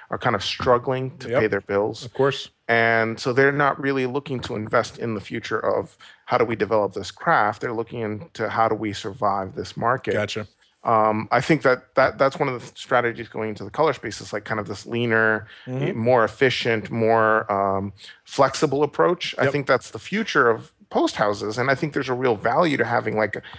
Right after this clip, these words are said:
Speaker 1: a dedicated facility that has these technical capabilities. Um, and there's a value to having the craftsmen that can support those
Speaker 2: Yeah.
Speaker 1: capabilities.
Speaker 2: Yeah, totally.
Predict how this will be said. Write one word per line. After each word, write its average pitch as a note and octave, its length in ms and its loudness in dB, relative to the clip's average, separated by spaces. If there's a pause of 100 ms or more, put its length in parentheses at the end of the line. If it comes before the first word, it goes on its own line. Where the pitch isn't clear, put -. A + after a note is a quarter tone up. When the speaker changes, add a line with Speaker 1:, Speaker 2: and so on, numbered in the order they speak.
(140)
Speaker 1:
a - 60 -8
dedicated B2 560 2
facility B2 420 -2
that G#2+ 120 2
has G#2+ 180 0
these A2 140 -6
technical G#2 360 -6
capabilities. - 760 0 (500)
Um, G#2+ 260 4
and D3+ 220 4
there's C#3 160 6
a B2+ 60 0
value C3 400 2
to - 80 -12
having A2 560 -4 (500)
the B2 140 2
craftsmen C#3+ 540 -2
that G#2+ 100 -2
can G#2 160 -6
support - 400 -4
those B2+ 200 -4
Speaker 2:
Yeah. G#2+ 120 -4
Speaker 1:
capabilities. G#2+ 600 -4
Speaker 2:
Yeah, A#2+ 180 -6
totally. B2 280 -2